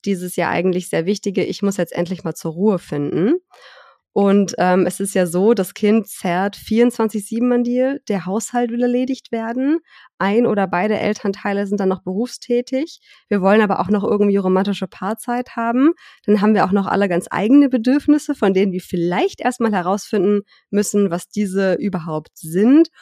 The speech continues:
Und obendrauf geht es dann noch ganz, ganz vielen so,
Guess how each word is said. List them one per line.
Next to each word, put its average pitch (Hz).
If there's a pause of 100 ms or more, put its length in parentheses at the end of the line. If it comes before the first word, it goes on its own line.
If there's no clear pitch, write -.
(160)
Und 214
obendrauf 240
geht 233
es -
dann 196
noch 185
ganz, 214
ganz -
vielen 202
so, 160